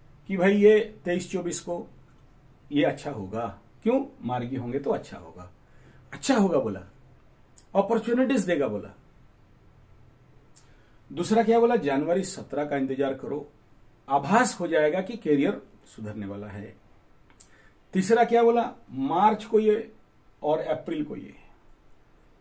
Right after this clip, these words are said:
तो मार्च अप्रैल तक यहां से positive result मिलना शुरू हो जाएगा।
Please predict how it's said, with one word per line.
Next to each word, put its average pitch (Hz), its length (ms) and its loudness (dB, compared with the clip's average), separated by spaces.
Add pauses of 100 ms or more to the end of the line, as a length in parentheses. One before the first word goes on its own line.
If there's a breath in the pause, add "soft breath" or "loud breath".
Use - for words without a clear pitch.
(140)
तो 165 80 -6
मार्च 190 460 0
अप्रैल 196 320 0
तक 208 360 -2 (320)
यहां 143 280 -4
से 190 220 -6
positive 147 580 -6
result 139 380 -2
मिलना 147 580 -4 (640 soft breath)
शुरू 208 220 2
हो 165 100 0
जाएगा। 104 460 -2